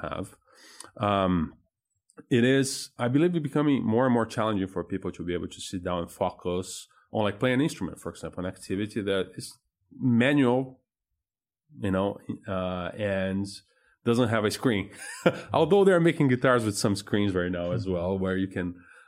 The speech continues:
uh, use electronics in it. So that's very appealing to the kids, but that's a different story. Uh, I believe that the connection with music,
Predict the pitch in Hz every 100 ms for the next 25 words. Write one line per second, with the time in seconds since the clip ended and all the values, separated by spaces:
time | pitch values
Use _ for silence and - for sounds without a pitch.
0 | - 92 92 92 90 - _ _ _ -
1 | 113 107 101 92 - 127 120 101 - 80
2 | 95 107 - 104 101 - - - _ _
3 | 92 101 104 101 95 92 92 90 87 -
4 | 85 92 - - - 139 - - - 107
5 | 104 101 101 87 - 80 73 - _ _
6 | - _ _ 107 110 - - 131 165 196
7 | 185 175 156 147 147 143 - 120 - 117
8 | 104 - 143 151 147 - _ - 113 -
9 | 95 95 135